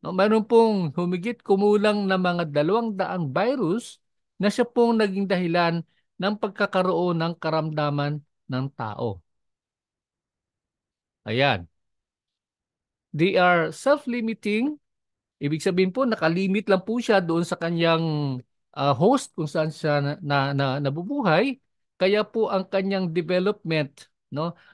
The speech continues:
Ah, ang, ang development ng resistance ay yung, yun lang po ang matuturing na pinakamabisang paraan ng paggamot. Okay? Ayun po, no? So, ibig sabihin po nun, tulad ng binabanggit natin,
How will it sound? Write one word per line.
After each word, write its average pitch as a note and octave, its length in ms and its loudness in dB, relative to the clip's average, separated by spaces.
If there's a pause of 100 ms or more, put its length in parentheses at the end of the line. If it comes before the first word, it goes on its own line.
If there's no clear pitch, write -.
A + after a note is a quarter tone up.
Ah, D#3 320 0
ang, D#3+ 80 -6
ang D#3 220 -2 (420)
development G#3+ 800 0
ng F3+ 400 -4 (240)
resistance E3+ 720 0
ay D#3 320 0
yung, E3 240 -2 (240)
yun G#3+ 320 2
lang G#3+ 160 0
po G#3 240 2
ang E3+ 160 2
matuturing F3 800 -2
na E3+ 80 0
pinakamabisang E3+ 1120 -2
paraan C3 560 -2
ng D#3+ 240 -4
paggamot. C3 720 -8 (720)
Okay? E3+ 320 -4 (1400)
Ayun D3+ 240 0
po, G3 240 4
no? B2+ 160 -4
So, D3 160 -2
ibig D3 160 -2
sabihin E3 260 -2
po G3 140 0
nun, F#3 240 2
tulad E3 320 -2
ng E3+ 100 -2
binabanggit E3 640 -4
natin, G3+ 480 -2